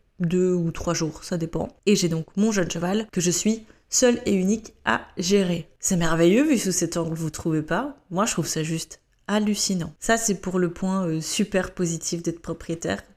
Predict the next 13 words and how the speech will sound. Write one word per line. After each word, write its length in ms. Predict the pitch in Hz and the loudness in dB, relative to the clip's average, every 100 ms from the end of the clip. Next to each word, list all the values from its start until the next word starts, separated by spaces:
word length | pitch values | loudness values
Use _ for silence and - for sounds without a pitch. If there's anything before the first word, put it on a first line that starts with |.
| - | -10
Vous 140 | 170 180 | 0 2
avez 240 | 170 175 | 2 2
choisi 560 | 170 - 180 165 208 220 | 0 0 2 4 2 2
votre 300 | 180 - 170 | 0 -4 -8
compagnon, 480 | 165 165 180 214 | -6 -2 0 0
vous 100 | 196 | 0
travaillez 560 | 175 - 170 170 170 170 | -4 -6 -4 -2 -2 -2
comme 300 | - 226 208 | 2 4 6
vous 120 | 196 | 4
l'entendez 360 | 185 175 170 170 | 2 2 0 0
avec 260 | 170 165 | -2 -4
votre 220 | 170 165 160 | -8 -10 -12
compagnon, 440 | 165 170 170 | -8 -4 -2